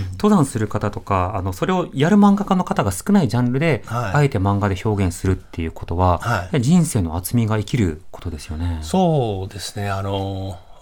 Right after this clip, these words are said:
Speaker 2: まあ、厚みがあったかはちょっと怪しいところですけど、でもまあ、経験した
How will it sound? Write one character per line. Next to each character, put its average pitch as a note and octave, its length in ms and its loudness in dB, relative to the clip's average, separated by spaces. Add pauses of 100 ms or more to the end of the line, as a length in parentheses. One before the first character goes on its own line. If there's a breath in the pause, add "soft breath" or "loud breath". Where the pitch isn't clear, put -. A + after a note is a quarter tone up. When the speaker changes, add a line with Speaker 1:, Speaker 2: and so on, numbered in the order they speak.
(100)
Speaker 2:
ま A#2+ 220 0
あ、 - 20 -2
厚 G#2+ 240 -4
み D3 160 2
が D3 160 2
あ C#3+ 60 -6
っ - 120 -18
た - 80 -2
か G#2 160 -2
は F2+ 220 -2
ち - 80 -10
ょ G#2+ 40 -8
っ - 40 -12
と - 340 -6
怪 G2+ 220 0
し - 140 -2
い G#2+ 40 -6
と A#2 80 -6
こ A2+ 80 -6
ろ G#2+ 60 -2
で F#2+ 60 -6
す - 40 -12
け G2 80 -8
ど、 F2 240 -4
で A#2 80 -2
も A#2 140 -2
ま C3+ 140 4
あ、 - 40 -2
経 B2+ 220 0
験 B2+ 180 0
し - 80 -2
た C3 300 -4